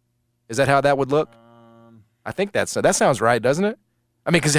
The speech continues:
Speaker 1: how many teams are left? You have four teams left.
Speaker 2: Seahawks, Niners, yes,
Speaker 1: Yeah.
Speaker 2: that's it.
Speaker 1: So they would play the forty-niners,
Speaker 2: That's
Speaker 1: in
Speaker 2: right.
Speaker 1: which case their season would come to an end also.
Speaker 2: 'Cause
Speaker 1: Yeah.
Speaker 2: we assume the Niners are gonna beat Seattle.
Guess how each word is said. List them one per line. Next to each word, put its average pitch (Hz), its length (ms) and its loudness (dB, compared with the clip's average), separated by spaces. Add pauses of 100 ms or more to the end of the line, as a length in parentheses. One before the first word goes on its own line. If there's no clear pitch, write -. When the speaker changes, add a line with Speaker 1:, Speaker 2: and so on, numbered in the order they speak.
Speaker 1:
how 170 120 2
many 180 140 -2
teams 175 300 -2
are 151 60 2
left? 208 360 0
You 151 120 0
have 147 100 0
four 202 240 0
teams 247 360 -4
left. 190 160 4
Speaker 2:
Seahawks, 165 280 -2
Niners, 120 360 -2
yes, 107 340 -4
Speaker 1:
Yeah. 233 120 2
Speaker 2:
that's - 140 -2
it. 90 220 -6
Speaker 1:
So 170 180 0
they 202 100 2
would 196 160 0
play 185 160 0
the 151 180 -2
forty-niners, 147 680 -2
Speaker 2:
That's 101 240 -10
Speaker 1:
in 101 60 0
Speaker 2:
right. 151 60 0
Speaker 1:
which 160 120 -2
case 156 240 -2 (180)
their 185 240 2
season 127 400 -2 (200)
would 135 180 0
come 131 160 -2
to 123 140 0
an 120 80 0
end 120 180 -2 (140)
also. 120 300 -2 (140)
Speaker 2:
'Cause 151 140 -4
Speaker 1:
Yeah. 175 80 2
Speaker 2:
we 175 60 4
assume 160 260 0
the 131 80 -2
Niners 120 300 0
are - 20 -6
gonna 98 120 -6
beat 90 180 -8
Seattle. 85 500 -10